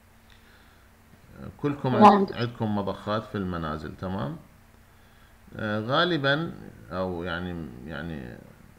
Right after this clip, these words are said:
Speaker 1: يعني بصورة عامة، هذه ال-، المضخات اللي جاي تستخدموها بالمنازل هي كلها centrifugal pumps. كلها من النوع الس-، المضخات الطرد المركزي.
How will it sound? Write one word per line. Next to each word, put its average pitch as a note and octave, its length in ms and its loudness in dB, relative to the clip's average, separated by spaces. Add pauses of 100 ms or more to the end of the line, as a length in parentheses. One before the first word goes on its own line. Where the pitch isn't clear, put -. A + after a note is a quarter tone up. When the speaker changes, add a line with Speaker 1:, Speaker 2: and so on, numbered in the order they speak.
(520)
Speaker 1:
يعني D#2 300 -8
بصورة A2 840 -2
عامة، B2+ 560 2
هذه D3 120 0
ال-، B2+ 340 -2
المضخات G#2 760 -2
اللي G2 260 0
جاي A#2+ 220 2
تستخدموها A#2 600 -2
بالمنازل A2 600 0
هي A2+ 200 0
كلها A#2+ 340 0
centrifugal G#2+ 800 -2 (120)
pumps. - 280 -12 (1040)
كلها A2+ 260 0
من A2 160 0
النوع A2 440 0 (520)
الس-، - 240 -14
المضخات F2 1160 -6
الطرد G2+ 400 -6
المركزي. D#2 560 -8